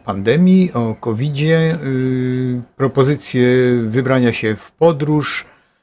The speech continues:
y, chociażby do Austin, do Fort Worth. Y, mówi się o, o, mm, mm,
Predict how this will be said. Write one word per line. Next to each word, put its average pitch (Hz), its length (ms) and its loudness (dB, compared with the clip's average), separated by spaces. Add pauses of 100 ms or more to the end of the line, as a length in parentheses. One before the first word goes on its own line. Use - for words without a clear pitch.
(280)
y, 110 80 -4
chociażby 113 420 -4
do 107 220 -6
Austin, 160 640 0
do 107 240 -2
Fort 123 300 -4
Worth. 160 420 4 (720)
Y, 123 560 0
mówi 135 260 2
się 127 200 0
o, 117 500 -2
o, 113 420 -4 (120)
mm, 110 1500 -10 (240)
mm, 113 240 -8